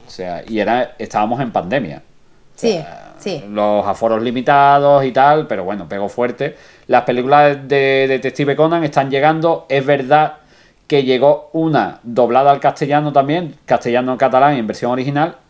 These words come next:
Speaker 1: y las últimas solo se han doblado al catalán, porque la versión en castellano, digamos, que no da el dinero suficiente como para amortizar el doblaje castellano. Por lo
Speaker 2: Mm.
Speaker 1: menos eso es lo que dice la empresa Alpha Pictures. Pero,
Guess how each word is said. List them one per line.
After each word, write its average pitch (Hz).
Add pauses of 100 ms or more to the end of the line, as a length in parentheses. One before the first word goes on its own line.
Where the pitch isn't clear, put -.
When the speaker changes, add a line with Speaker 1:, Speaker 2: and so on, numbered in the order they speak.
Speaker 1:
y 156
las 135
últimas 151
solo 139
se 139
han 135
doblado 127
al 123
catalán, 117 (240)
porque 135 (280)
la 117
versión 127
en 127
castellano, 123
digamos, 120 (120)
que 123
no 120
da 123
el 123
dinero 120
suficiente 120
como 117
para 110
amortizar 101 (400)
el 113
doblaje 98
castellano. 85
Por 95
lo 90
Speaker 2:
Mm. -
Speaker 1:
menos 98
eso -
es 110
lo 113
que 104
dice 98
la 101
empresa 98
Alpha 101
Pictures. - (640)
Pero, 107